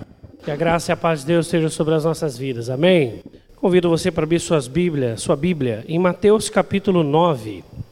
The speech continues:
Mateus nove. Mateus capítulo nove, do trinta e cinco até o trinta e oito. Depois nós vamos ler o capítulo onze também.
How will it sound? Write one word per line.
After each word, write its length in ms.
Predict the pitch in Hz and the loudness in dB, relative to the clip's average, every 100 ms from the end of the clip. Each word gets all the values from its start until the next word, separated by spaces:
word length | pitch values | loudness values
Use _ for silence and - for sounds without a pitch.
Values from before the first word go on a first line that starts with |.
| _ _ _ _ | _ _ _ _
Mateus 800 | 165 180 180 196 202 196 185 - | 0 0 2 4 4 2 -2 -6
nove. 540 | 131 147 165 127 98 - - - _ _ _ | -2 2 2 2 -6 -14 -20 -20 _ _ _
Mateus 680 | 160 165 - 185 190 196 - | -2 -2 2 4 4 2 -2
capítulo 540 | - - 160 185 196 | -4 -2 -2 0 0
nove, 520 | 202 160 160 147 175 175 - | 2 4 4 2 -2 -6 -12
do 160 | 139 151 | -10 -6
trinta 380 | - 196 202 190 | 0 0 2 0
e 80 | |
cinco 720 | 175 - 175 185 185 190 196 196 - - _ - | -2 -2 0 0 0 -2 -2 -4 -14 -20 _ -6
até 480 | 151 160 - 175 175 | -2 -2 0 0 -2
o 120 | - 160 | -6 -6
trinta 340 | 180 180 170 | -2 -2 -2
e 100 | 160 | -2
oito. 500 | 156 165 131 - - - _ _ | 0 0 -2 -10 -20 -20 _ _
Depois 280 | _ 160 | _ -4
nós 140 | 160 151 | -2 0
vamos 240 | 165 151 | -2 -2
ler 180 | 160 165 | 0 0
o 40 | |
capítulo 440 | 160 170 160 165 160 | 0 -4 -4 -2 0
onze 480 | 156 170 170 135 143 | 4 4 2 -2 -6
também. 520 | 143 135 143 127 | -4 -2 -2 -2